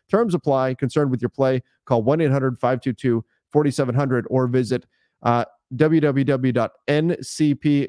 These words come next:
gambling dot org. That is Underdog Fantasy. And need to give a shout out to Game Time. You guys have heard us talking about Game Time. Game Time is a great way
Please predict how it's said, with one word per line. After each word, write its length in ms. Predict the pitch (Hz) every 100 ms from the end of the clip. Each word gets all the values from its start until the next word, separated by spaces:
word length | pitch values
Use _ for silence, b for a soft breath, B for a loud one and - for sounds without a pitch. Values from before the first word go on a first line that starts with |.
| 123
gambling 560 | 139 170 113 107 110 - _ _
dot 340 | 107 95 95 _ _ _ -
org. 420 | 165 131 98 - _
That 140 | 113 113
is 240 | 117 107 - _ _ -
Underdog 560 | 139 139 127 120 120 -
Fantasy. 520 | 156 165 143 156 156
And 280 | 165 170 156 - - _ _ _ - -
need 300 | 156 202 196
to 80 | 175
give 160 | 170 170
a 60 |
shout 240 | 139 165 156
out 220 | 156 - b b -
to 440 | 170 170 175 180 - _ - 127 117 -
Game 420 | 156 170 170 147
Time. 540 | 151 127 110 95 98 - _ _
You 120 | 135
guys 200 | 139 139
have 100 | 123
heard 180 | 123 139
us 200 | 135 123
talking 420 | 139 135 131 135 127
about 480 | 123 120 123 127 - - 131 120
Game 280 | 139 143 135
Time. 240 | 135 127
Game 220 | 120 139
Time 220 | 131 131 131
is 260 | 143 127
a 140 | - 135
great 560 | 113 120 113 156 180
way 340 | 135 139 139